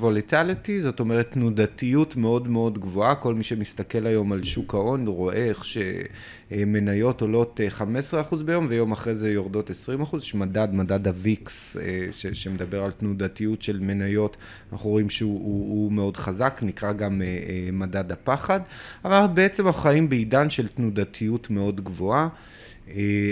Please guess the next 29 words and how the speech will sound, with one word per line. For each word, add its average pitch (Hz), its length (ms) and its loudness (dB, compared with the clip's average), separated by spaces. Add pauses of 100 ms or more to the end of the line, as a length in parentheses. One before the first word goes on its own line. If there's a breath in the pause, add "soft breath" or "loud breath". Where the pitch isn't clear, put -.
(140)
uncertainty, 175 1120 -2
אה, 104 240 0 (200)
אי-ודאות. 113 880 -2 (840)
אנחנו 117 360 2
לא 127 180 8
באמת 156 400 6
יודעים 117 420 2
מה 101 120 4
יהיה 95 300 2 (120)
עוד, 98 340 -4
עוד 101 260 -2
שנה 101 380 -2
וחצי, 92 600 -6
אה, - 60 -6
אה, 87 580 -6
שנתיים. 165 760 0 (580 loud breath)
אה, 98 260 2
אנחנו 98 240 -2
גם 107 160 2
לא 113 80 4
יודעים 135 340 2
באמת 117 420 2
מי 120 140 2
המתחרים 110 640 0
שלנו. 165 440 0
שחקן 117 800 0
ב-, 101 220 4 (100)
בתחום 98 840 -4
אחד 139 360 2